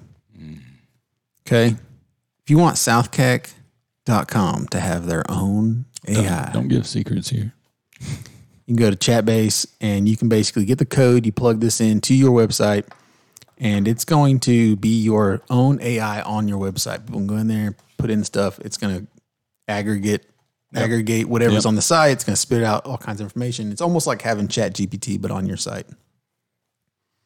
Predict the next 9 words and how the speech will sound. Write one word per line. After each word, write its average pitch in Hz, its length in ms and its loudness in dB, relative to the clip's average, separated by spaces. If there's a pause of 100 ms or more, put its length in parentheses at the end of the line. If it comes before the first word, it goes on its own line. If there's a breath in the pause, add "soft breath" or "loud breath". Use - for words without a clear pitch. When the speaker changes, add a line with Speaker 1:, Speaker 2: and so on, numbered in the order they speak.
(380)
Speaker 2:
Uh, 107 260 -4
this 110 140 -4
also 156 260 2
works 113 320 -6
for, 104 480 -4 (1300)
um, 95 800 -2 (840)
P 131 160 -2
D 110 180 4
Fs. - 420 -2